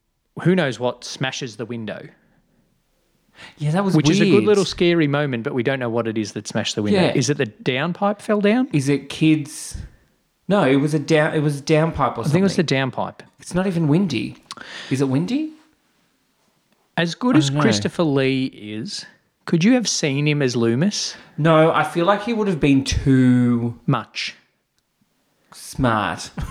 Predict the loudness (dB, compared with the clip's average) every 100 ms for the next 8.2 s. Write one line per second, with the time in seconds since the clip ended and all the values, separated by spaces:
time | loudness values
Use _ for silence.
0 | -6 -6 -4 -6 -8 -12 -18 -10 0 4
1 | 4 2 0 0 -4 -2 -2 -4 -8 -6
2 | -6 -6 -6 -2 0 0 -2 -4 -4 -4
3 | -4 -4 -8 -14 -6 -4 -4 -4 0 0
4 | 0 -6 -2 0 0 -4 -4 -4 -6 -8
5 | -14 -6 -4 -4 -6 -20 -18 -18 -18 -20
6 | -20 -20 -20 -20 _ _ 0 0 2 -2
7 | -2 -6 0 2 4 4 0 0 0 0
8 | -2